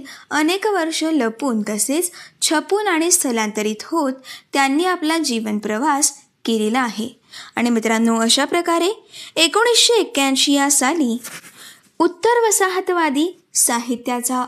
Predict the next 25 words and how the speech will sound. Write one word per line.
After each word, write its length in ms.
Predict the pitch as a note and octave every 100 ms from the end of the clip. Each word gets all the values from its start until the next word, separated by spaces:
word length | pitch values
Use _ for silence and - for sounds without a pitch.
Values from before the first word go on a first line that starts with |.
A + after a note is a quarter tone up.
| A#3+
अप्रतिम 600 | A#3 B3 F#4 F#4 F#4+ G4
आविष्कार 520 | B3 A3 - A3+ A3
ठरलेली 600 | A3 A3 A3+ D4+ C4+ D#4 - - -
सलमान 500 | - D#4 D#4 E4 G#4
रश्दी 400 | G#4+ F4+ E4 D4+
लिखित 360 | D4 D#4 C4+ G#3+ G#3+ -
मिडनाईट्स 720 | A#3+ A3+ A3 A#3 C#4 D#4 - - - _
चिल्ड्रन 520 | - D4 D#4+ G4+ C4
ही 160 | G#3 G#3+
कादंबरी 720 | A3 G#3+ G#3 G#3 D#4 D4 - - _
प्रकाशित 500 | C4 A#3 A3+ G#3+ D#4 -
झाली. 300 | A#3+ G3+ G3 - _ _ - - _
मित्रांनो, 400 | C4 C#4+ C#4+ C#4+
या 220 | F4+ D#4 C4+
घटनेनंतर 640 | C#4 B3+ B3+ C4 C4 B3 D#4+
आता 240 | E4 C#4+
आपण 260 | C4+ C4+ C4+
सविस्तरपणे 840 | C4+ A#3 A3 B3+ F4 F4 E4 E4
जाणून 320 | D#4+ C4+ C4
घेऊयात 380 | B3+ B3 B3+ C4+ - - - -
स्त्रीमुक्तीपर 920 | - - F4 G#4+ G4+ G4 F4+ F4+ F4
मराठी 480 | F#4 B3+ A#3+ A#3+ A#3+
चित्रपट 600 | A3 G#3+ A3+ - C#4 D4+ - - - - A3+
जब्बार 500 | C#4+ C#4 D4+ F#4+ G#4+
पटेल 420 | G4+ E4 D#4